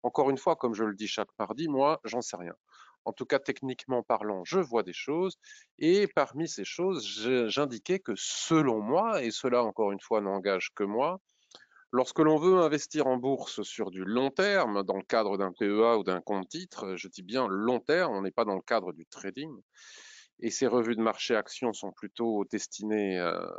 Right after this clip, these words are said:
à du long terme. Moi, je pratique le trading, mais sur le Forex pratiquement exclusivement, comme vous le savez, à court terme.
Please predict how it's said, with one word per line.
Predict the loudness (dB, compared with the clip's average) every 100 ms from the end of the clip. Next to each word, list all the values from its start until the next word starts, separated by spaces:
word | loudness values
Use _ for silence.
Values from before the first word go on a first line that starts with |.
| -12 -14 -10 -8
à |
du | -6 -2
long | -2
terme. | 0 2 2 0 -4 -2
Moi, | 0 2 0
je | 0
pratique | -4 -6 -6 -8 -4
le | -4
trading, | -4 -4 -2 -2 0
mais | -2
sur | -2 -4
le | -4
Forex | -2 0 0 -2 -8 -10
pratiquement | -8 -10 -10 -6
exclusivement, | -6 -6 -12 -10 -10 -8 -8 -8 _ _ _ _ _ -20 -20 _ _ _ _
comme | -4 -4
vous | -2
le | -4
savez, | -2 -2 0 0
à |
court | -2 -4 -2
terme. | 0 2 0